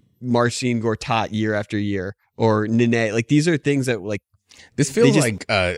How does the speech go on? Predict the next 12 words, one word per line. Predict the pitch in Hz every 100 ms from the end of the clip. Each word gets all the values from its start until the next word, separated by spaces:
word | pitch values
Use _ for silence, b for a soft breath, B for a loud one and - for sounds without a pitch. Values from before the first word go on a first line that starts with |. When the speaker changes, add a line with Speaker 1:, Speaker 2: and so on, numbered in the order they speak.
| -
Speaker 2:
a | 98 87 85 -
ownership | 117 101 92 82
issue, | 80 - 80 92 -
<laughs> | - -
honestly. | 127 110 101 92 -
Speaker 1:
It's | 180 175
a, | 208 190
Speaker 2:
It's | 156 139
Speaker 1:
it | 127
Speaker 2:
like, | 117 110
uh, | 98 104 98
as, | - 113